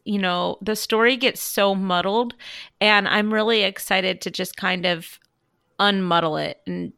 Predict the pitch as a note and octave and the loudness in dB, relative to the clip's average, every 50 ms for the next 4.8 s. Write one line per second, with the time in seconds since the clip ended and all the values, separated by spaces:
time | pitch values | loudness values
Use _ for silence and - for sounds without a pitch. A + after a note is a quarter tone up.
0 | _ _ - G3 F#3 F3+ E3+ D#3+ - - - - G#3+ F#3+ F#3+ F#3+ - - - - | _ _ -8 -2 0 0 0 0 -2 -6 -4 -2 -2 0 0 -2 -4 -4 -2 2
1 | G3+ F#3+ - - F#3+ F3 E3+ E3+ E3+ E3 - - - E3+ E3+ E3 D#3+ E3+ E3+ - | 2 2 2 0 0 2 4 4 4 4 2 0 0 -2 -2 -2 -4 -6 -10 -8
2 | - - F#3 F3+ F3 F3 F3 - - - G#3+ F3+ F#3+ F#3 F3+ F3 F3 F3 - - | -4 -2 -2 0 -2 -4 -6 -6 -4 -2 -2 0 0 2 2 4 4 2 2 0
3 | F#3 F3+ G3 - - - - F#3 F#3 F#3 E3+ E3+ F3 F#3 E3+ E3+ E3+ E3+ E3 E3 | -2 0 0 0 0 0 0 0 0 0 -2 -4 -2 0 0 2 2 2 2 0
4 | E3+ F3+ F3 E3+ E3+ E3+ E3 E3 E3 E3 E3 D#3+ D#3+ D#3+ E3 | 0 -2 0 2 2 4 4 4 2 2 0 0 -2 -2 -4